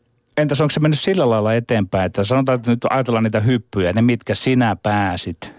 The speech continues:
niin, ö, olisiko niillä lähellekään samoilla sijoilla tällä hetkellä sitten kansainvälisissä huippukisoissa, vaikkapa olympialaisissa? On-, onko ne suoritukset ikään kuin edistyneet kovin paljon?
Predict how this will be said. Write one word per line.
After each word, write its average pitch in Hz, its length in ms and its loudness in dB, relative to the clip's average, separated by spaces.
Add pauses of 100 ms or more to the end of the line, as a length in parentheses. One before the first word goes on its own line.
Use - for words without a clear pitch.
(160)
niin, 98 220 2
ö, 90 320 0
olisiko 123 440 0
niillä 117 320 2
lähellekään 123 520 0
samoilla 107 380 0
sijoilla 98 540 -2
tällä 92 260 -2
hetkellä 78 400 -4
sitten 80 540 -2 (120)
kansainvälisissä 82 760 -2
huippukisoissa, 82 760 -2
vaikkapa 90 340 -2
olympialaisissa? 80 960 -2
On-, 98 320 2
onko 131 280 0
ne 135 220 2
suoritukset 95 800 -4
ikään 82 260 -4
kuin - 160 -6
edistyneet - 640 -6
kovin - 240 -4
paljon? - 220 -14